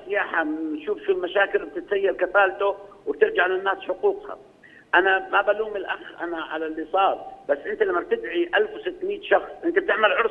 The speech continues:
لابنك بتجيب تل-، ثلاثمية شخص، بيكون في عندك أربعة وعشرين واحد دايرين حول الطاولات يشوفوا الناس.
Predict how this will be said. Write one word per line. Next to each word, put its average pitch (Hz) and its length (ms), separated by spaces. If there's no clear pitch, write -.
لابنك 202 480
بتجيب 156 320
تل-، 185 460
ثلاثمية 196 420
شخص، 185 280
بيكون 220 240
في 220 80
عندك 220 220
أربعة 214 240
وعشرين 220 340
واحد 226 340
دايرين 208 340
حول 202 180
الطاولات 202 420
يشوفوا 196 320
الناس. 208 260